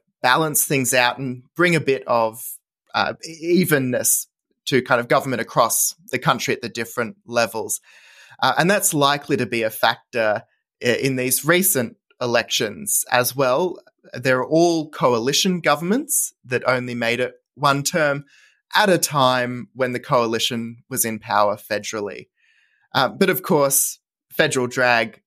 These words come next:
has been an issue for a long time, and this is an unusually large number of one-term governments. I think another factor to consider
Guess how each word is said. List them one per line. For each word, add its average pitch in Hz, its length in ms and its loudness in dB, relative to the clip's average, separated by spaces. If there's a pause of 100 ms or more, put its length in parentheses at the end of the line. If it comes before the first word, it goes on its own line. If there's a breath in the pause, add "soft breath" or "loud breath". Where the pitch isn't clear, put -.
(100)
has 139 140 -8
been 135 160 2
an 117 120 -2
issue 123 500 0 (160)
for 131 160 2
a 117 60 2
long 117 300 -4
time, 160 480 2
and 131 280 -4 (580)
this 135 220 2
is 131 160 0
an 127 120 -2
unusually 127 600 0
large 113 400 2
number 117 260 -4
of 110 120 -8
one-term 113 520 -4
governments. 117 600 -2 (680 loud breath)
I 151 60 0
think 214 300 2 (180)
another 165 380 2
factor 143 400 -2
to - 220 -10
consider 120 680 0